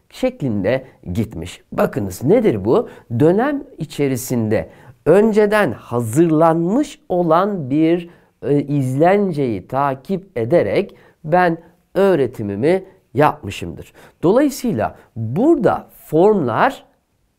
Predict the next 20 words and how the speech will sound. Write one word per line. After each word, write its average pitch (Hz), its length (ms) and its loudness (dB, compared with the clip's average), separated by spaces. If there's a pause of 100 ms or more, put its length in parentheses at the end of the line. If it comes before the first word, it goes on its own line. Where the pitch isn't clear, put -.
(180)
çok 320 240 -2
önceden 127 460 -2 (160)
belirlenmiş 240 920 -2 (360)
ve 165 240 2 (380)
benim 175 400 2
elime 131 440 -4 (120)
main 196 340 0
course 107 300 -8
olarak 127 380 -2 (360)
verilmiş. 117 640 -2 (500)
Her 302 260 0
haftada 147 880 -2 (120)
sırası 190 600 -2
geldikçe 170 1080 0 (200)
ne 131 100 -4
yapmışım? 185 640 -2 (220)
Bir 175 260 0
formu 127 600 -4 (200)
ben 127 300 -4 (300)
öğrencilerime 95 920 -6